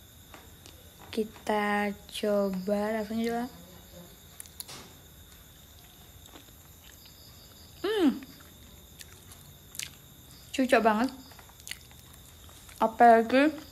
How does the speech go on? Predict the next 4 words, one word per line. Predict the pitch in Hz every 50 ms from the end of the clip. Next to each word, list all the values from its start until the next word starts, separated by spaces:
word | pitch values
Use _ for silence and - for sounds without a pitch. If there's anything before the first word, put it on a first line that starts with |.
| - - - - - - - - - - - - - - - - - -
kalau | - 233 226 226 226
kita | 226 - 240 233 233 - 233 226 226 220 220 226 233 226 226 - - - - - - - - - - - - - - - - - - -
cocol | - 233 220 208 214 - 226 220 226 240 254 240
dengan | 226 233 226 220 220 214 214 220 226 240 247 254 269